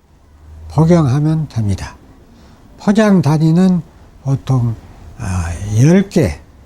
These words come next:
들이가 있고, 스무 개 들이가 있고, 삼십 개 들이, 또 오십 한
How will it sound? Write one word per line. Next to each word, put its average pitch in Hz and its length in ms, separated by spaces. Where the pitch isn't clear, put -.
들이가 123 320
있고, 160 520
스무 220 360
개 208 180
들이가 123 340
있고, 160 520
삼십 202 540
개 185 160
들이, 110 220
또 110 100
오십 156 640
한 135 300